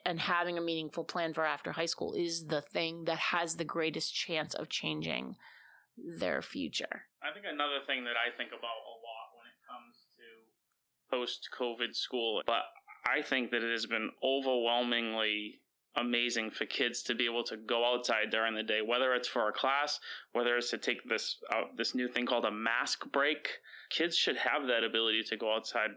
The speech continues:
Speaker 2: for fresh air. We got a, we had the opportunity to install access points outside so that we could set up some outdoor classrooms. They should have that ability, particularly high school kids. We should trust high school kids enough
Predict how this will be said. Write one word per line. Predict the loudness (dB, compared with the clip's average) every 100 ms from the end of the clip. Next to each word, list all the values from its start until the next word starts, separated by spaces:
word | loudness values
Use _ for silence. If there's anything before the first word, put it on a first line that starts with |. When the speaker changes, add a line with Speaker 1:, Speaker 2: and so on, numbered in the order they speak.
| -8
Speaker 2:
for | -4
fresh | 0 2 2 4
air. | 2 0 -6 -12 -14 0
We | 2 4
got | 4
a, | 4 4
we | 4
had | 2 4
the |
opportunity | 2 2 0 2 2
to | 2 0
install | 0 2 4 4
access | 2 2 0 0
points | 0 0 0 -2
outside | 0 0 2 2 2 2
so | 0
that | 2
we | 0
could | 0
set | 2
up | 2 0
some | -2 0
outdoor | 0 2 2 0
classrooms. | 2 2 2 0 0 0 -4 -8 -8 -2
They |
should | 0 2
have | 2 0 2
that | 2
ability, | 4 2 2
particularly | -2 -2 0 2 2
high | 2 0
school | 2 0
kids. | 0 -2
We | 0
should | 0 0
trust | 0 2
high | 2 0
school | 0 0
kids | 0 2
enough | 2 0 -2